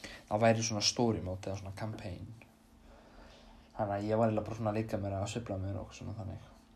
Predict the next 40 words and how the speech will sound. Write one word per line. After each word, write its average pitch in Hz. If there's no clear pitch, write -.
Ég 95
átti -
það 117
til 117
og 110
með 101
að 98
byrja 135
oftast -
bara 117
upp -
á 98
nýtt 151
í 131
leiknum 131
til 107
þess 117
að 98
gera 117
alltaf -
fyrsta 143
missionið 131
aftur 131
og -
aftur 131
og 139
aftur. -
Eh, 107
ég 104
veit 113
ekki -
alveg 143
af 147
hverju, 160
en 104
ég 90
gerði 113
það. 139
Um, 110
síðan 127